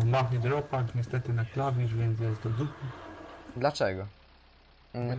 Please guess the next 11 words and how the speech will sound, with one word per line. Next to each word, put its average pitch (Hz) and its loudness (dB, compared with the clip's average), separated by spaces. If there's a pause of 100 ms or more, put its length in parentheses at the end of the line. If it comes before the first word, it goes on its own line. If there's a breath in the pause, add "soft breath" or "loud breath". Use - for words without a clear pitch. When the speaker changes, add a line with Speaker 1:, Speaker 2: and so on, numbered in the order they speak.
Speaker 1:
wiem. 120 -6
Speaker 2:
na 113 -4
klawisz? 131 0
Fajny 113 6
jest 101 -4
właśnie. 98 -6 (440)
Speaker 1:
Ja 143 2
bym 135 4
wolał 123 4
samodzielnie 120 2
regulować. 117 0